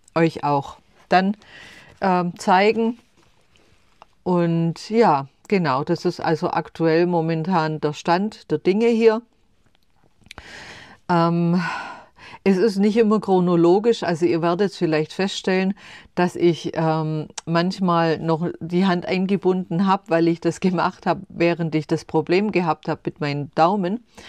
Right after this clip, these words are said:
Ist immer noch ein bisschen, äh, ein Ding, aber ich schütze das jetzt und, äh, hab mir jetzt auch noch so einen Gelenkring in Silber bestellt.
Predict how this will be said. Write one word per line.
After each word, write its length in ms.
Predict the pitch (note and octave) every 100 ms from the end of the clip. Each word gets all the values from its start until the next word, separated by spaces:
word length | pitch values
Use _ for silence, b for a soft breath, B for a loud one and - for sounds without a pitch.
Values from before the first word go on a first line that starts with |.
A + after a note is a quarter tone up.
| B B
Ist 160 | E3 E3
immer 200 | F3 G#3+
noch 200 | G#3 G3+
ein 120 | G3+
bisschen, 520 | G3+ G#3 G#3+ G3 F#3
äh, 320 | D3+ F#3 F#3 -
ein 320 | F#3 E3+ -
Ding, 200 | G3+ G3+
aber 220 | G#3 D3+ D#3+
ich 140 | -
schütze 320 | - G#3+ -
das 180 | F3 E3
jetzt 400 | E3 F3 - -
und, 380 | E3+ D#3 D#3 -
äh, 80 | D#3+
hab 480 | D3+ D3+ D#3+ D#3+
mir 180 | E3 D#3+
jetzt 240 | D3+ - -
auch 140 | D#3
noch 120 | D#3+
so 160 | - E3
einen 100 | D3+
Gelenkring 600 | D#3+ D#3 F3 - F#3+ F3
in 160 | - D#3
Silber 340 | F#3 F3+ G3+
bestellt. 580 | G3 G3 - F3+ G3+